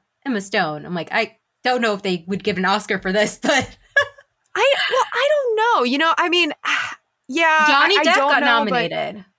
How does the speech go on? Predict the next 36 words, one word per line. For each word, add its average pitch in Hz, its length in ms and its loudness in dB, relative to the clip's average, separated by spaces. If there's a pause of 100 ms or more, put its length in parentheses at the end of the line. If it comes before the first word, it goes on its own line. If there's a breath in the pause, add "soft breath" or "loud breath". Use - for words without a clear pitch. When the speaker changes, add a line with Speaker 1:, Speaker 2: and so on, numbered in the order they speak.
(280)
Speaker 1:
for 220 120 -4
Pirates. 202 640 -4 (180)
Speaker 2:
Right. 247 500 2 (140)
Speaker 1:
For 214 100 -4
supporting, 165 520 -4
though. - 320 -16
Speaker 2:
<sighs> - 40 -4
I 427 220 2
would 330 100 -2
hope 294 280 -2
that, 349 200 -4
th-, - 180 -14
because 311 260 -4
she, 339 260 -4 (200)
I 311 100 0
mean, 302 220 0
just 359 260 -2
the 262 140 -2
range 190 600 -4
that 185 140 -4
she - 300 -8
plays 175 600 -4
and 220 260 -2 (420 loud breath)
her 330 220 0
reactions, 214 680 -2
I, - 80 -2 (120)
I 311 80 2
don't 311 140 0
know. 233 140 0
She's 269 300 -2
just, 294 300 -2 (340)
she 311 220 -2
is 262 140 -2
very, 226 440 0
very, 214 500 0
um, 180 580 -4